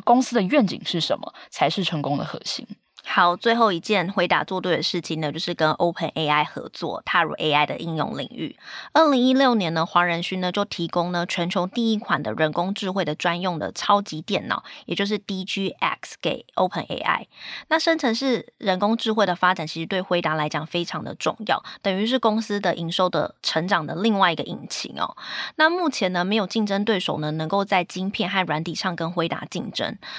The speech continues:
Speaker 2: 根据《华尔街日报》的报道哦，瑞银的分析师就估计啊，开发Open A I的Chat G P T大约会需要一万个辉达的G P U，你就可以想象就是它的应用有多深多广，然后有多需要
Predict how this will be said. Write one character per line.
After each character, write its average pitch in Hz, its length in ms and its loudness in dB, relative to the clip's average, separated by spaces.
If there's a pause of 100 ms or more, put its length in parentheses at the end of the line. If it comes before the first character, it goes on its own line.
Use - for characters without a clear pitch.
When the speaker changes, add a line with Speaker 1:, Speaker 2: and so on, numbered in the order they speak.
(100)
Speaker 2:
根 330 180 4
据 370 80 -2
《华 269 180 6
尔 170 120 4
街 190 160 -2
日 208 160 0
报》 196 180 6
的 208 80 -2
报 190 280 2
道 - 140 0
哦， - 280 -4 (220)
瑞 311 200 6
银 226 120 2
的 196 100 2
分 214 220 2
析 208 140 -2
师 202 100 -6
就 196 160 0
估 175 220 -4
计 - 240 -8
啊， - 120 -4 (240)
开 269 240 2
发 262 180 6
Open 247 440 2
A 208 120 0
I 196 200 2
的 175 220 0
Chat 208 240 2
G - 160 -4
P 175 160 -4
T - 320 -8 (240)
大 254 180 6
约 226 140 4
会 226 160 4
需 - 180 -2
要 196 140 6
一 190 120 -4
万 175 380 2
个 156 160 -2
辉 180 240 0
达 - 160 0
的 - 260 -6
G 170 140 -2
P - 240 -8
U， 101 240 -12 (200)
你 196 120 -6
就 208 100 0
可 214 140 0
以 185 60 2
想 160 180 -2
象 180 160 0
就 165 100 -6
是 170 60 -4
它 - 160 -6
的 160 60 -2
应 175 160 -4
用 165 160 -2
有 147 80 -6
多 160 280 -4
深 165 300 -2
多 156 240 -4
广， 160 300 0
然 156 80 -6
后 170 100 4
有 151 80 -2
多 151 220 -4
需 160 240 -6
要 165 100 4